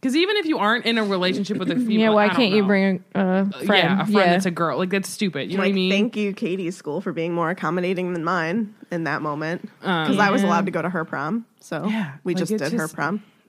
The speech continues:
Speaker 1: stupid.
Speaker 2: Mm.
Speaker 1: But, um,
Speaker 2: Sucks.
Speaker 3: We hung out with you guys before, though.
Speaker 1: Yeah.
Speaker 3: Did pictures with, like,
Speaker 1: Yeah.
Speaker 3: Alex and Sarah.
Speaker 1: One of my favorite pictures of Katie and I running away in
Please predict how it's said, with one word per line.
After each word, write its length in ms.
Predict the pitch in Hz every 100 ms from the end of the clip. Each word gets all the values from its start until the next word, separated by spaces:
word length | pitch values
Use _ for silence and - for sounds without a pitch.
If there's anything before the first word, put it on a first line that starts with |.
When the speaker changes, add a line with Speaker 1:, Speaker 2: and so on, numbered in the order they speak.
| -
Speaker 1:
stupid. 220 | 196 170
Speaker 2:
Mm. 440 | 175 185 202 208 208 _ _ _ _ _
Speaker 1:
But, 320 | 175 170 151 170
um, 320 | 170 151 123
Speaker 2:
Sucks. 180 | - -
Speaker 3:
We 120 | 311 480
hung 180 | 554 285
out 160 | 254
with 140 | 269 233
you 100 | 180
guys 200 | 160 190
before, 280 | 208 175 147
though. 180 | 165
Speaker 1:
Yeah. 200 | 170 143
Speaker 3:
Did 160 | 196 185
pictures 480 | 190 160 - 165 185
with, 140 | 165
like, 160 | 139 -
Speaker 1:
Yeah. 80 | 139
Speaker 3:
Alex 220 | 143 -
and 280 | - 185 214 214 _ _ _ _
Sarah. 340 | - - 240 - _ _ -
Speaker 1:
One 160 | 175
of 20 |
my 100 | 175
favorite 240 | 175 170 170
pictures 280 | 185 175 156
of 140 | 147
Katie 220 | 170 170
and 100 | 156
I 180 | 147 151 147
running 260 | 160 160
away 280 | 160 160 156
in 160 | 156